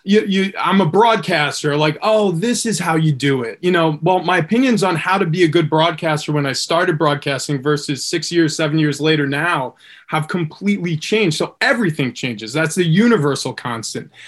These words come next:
And football was due, overdue for major changes. I mean, I came in a completely broke college football player on a scholarship. And it was told to me that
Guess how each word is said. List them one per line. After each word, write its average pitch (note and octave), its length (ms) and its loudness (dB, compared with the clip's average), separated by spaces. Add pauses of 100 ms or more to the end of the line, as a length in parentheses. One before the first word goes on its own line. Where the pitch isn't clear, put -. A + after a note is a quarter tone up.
(160)
And D#3+ 180 -2
football D#4 380 4
was D#3 220 4
due, G3+ 320 0 (180)
overdue G#3+ 640 2
for E3+ 220 2
major F#3 400 2
changes. - 560 -12 (420)
I - 100 -2
mean, A3 260 6
I A3 160 2
came B3+ 260 4
in G#3 380 6
a D#3+ 80 0
completely G#3 1160 4
broke D#3 680 2 (360)
college E3 300 2
football D3 420 2
player C#3+ 300 0
on C#3 140 -4
a A#2+ 60 -8
scholarship. E3 760 -2 (520)
And D3+ 600 0 (260)
it F#3 80 2
was F3 200 2
told F3 280 2
to E3 100 4
me D#3 220 4
that C#3 300 -2